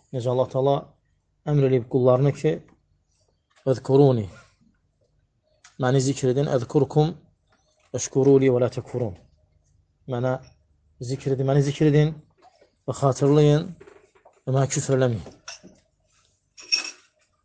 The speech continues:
Və Allah Taala Qurani Kərimdə həmçinin dil nemətini ayrıca qeyd eləyib.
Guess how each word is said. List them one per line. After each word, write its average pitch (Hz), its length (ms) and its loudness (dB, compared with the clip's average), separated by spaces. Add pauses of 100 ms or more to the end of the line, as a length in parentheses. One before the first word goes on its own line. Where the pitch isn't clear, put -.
(1300)
Və 143 200 8 (3500)
Allah 151 240 4
Taala 160 260 6 (380)
Qurani 156 280 2
Kərimdə 147 440 4 (1400)
həmçinin 143 380 -2
dil 160 160 4
nemətini 151 420 2
ayrıca 147 400 4
qeyd 151 200 4
eləyib. 135 320 0